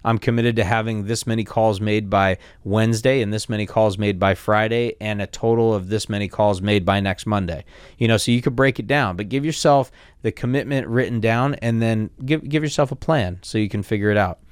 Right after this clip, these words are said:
So let's talk about accountability. This is the first part of accountability, okay? Is, is, is making the, the weekly commitments and having the annual goal and knowing what your, your plans are, right? That's the first part of accountability.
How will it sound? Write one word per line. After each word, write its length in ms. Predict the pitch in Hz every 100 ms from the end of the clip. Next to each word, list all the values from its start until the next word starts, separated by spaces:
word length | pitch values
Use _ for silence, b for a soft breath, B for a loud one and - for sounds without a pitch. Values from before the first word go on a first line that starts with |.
| b b b b
So 160 | - 151
let's 220 | 208 -
talk 240 | 247 240
about 200 | 190 147
accountability. 680 | 127 - 139 123 135 123 95
This 240 | 101 180 -
is 60 |
the 80 | 226
first 320 | - 160 143
part 200 | - 143
of 80 | 113
accountability, 720 | 101 - 107 90 90 65 - - -
okay? 340 | - 107 107 - B B B -
Is, 220 | 107 95
is, 260 | 110 101
is 240 | - 123 110
making 440 | 123 139 156 135
the, 180 | 113 110
the 180 | 107 113
weekly 340 | 107 110 120
commitments 480 | 101 110 104 95 90
and 120 | 101
having 340 | 92 117 120 120
the 80 | 107
annual 480 | 101 107 107 101
goal 360 | 92 95 90 92
and 140 | 92
knowing 240 | 104 120 123
what 140 | 110
your, 240 | 107 110 -
your 180 | 107 104
plans 460 | - 104 98 92
are, 220 | 85 85 -
right? 280 | 95 101 - - - - - - - - - - - - - - -
That's 220 | 120 147
the 60 | 160
first 260 | - 123 -
part 160 | 117
of 80 | 101
accountability. 680 | 90 104 92 92 90 73